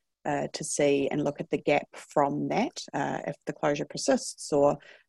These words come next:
uh, model a ramp-up period post-opening. Uh, another way is to look to your two thousand and eight data from the, uh, global financial crisis.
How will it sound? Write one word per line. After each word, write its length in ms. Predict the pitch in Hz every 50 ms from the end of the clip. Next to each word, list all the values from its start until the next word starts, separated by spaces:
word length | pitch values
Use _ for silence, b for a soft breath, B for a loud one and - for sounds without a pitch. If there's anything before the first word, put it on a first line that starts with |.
| -
uh, 140 | - 147 147
model 360 | 151 151 156 156 - - 156
a 80 | 151 147
ramp-up 480 | - 160 160 165 170 - - 180 - - _
period 460 | - 165 156 151 151 151 151 147 -
post-opening. 640 | - 156 143 - - 147 - - - 226 247 294 - _ _ _ _ _ B B B B B B -
Uh, 180 | 190 185 180 -
another 280 | - 208 214 220 247 262
way 160 | 254 247 233
is 140 | 220 214 -
to 120 | - - 233
look 400 | 185 170 165 165 160 - _ - - -
to 520 | - - - - 170 160 160 156 160 160 -
your 300 | - 156 160 151 151 151
two 140 | 147 - 170
thousand 300 | - 156 143 - 147 151
and 100 | 147 - -
eight 160 | 156 - -
data 320 | - 147 147 143 156 147 143
from 320 | - - 156 147 151 151
the, 360 | 156 151 151 147 147 147 156 - _ _ _ _ _ _ _
uh, 300 | - 147 143 139 143 156 151 - -
global 200 | 165 151 - 147
financial 400 | - 156 147 147 - - - 160
crisis. 680 | - - 151 143 147 - - - - - - - -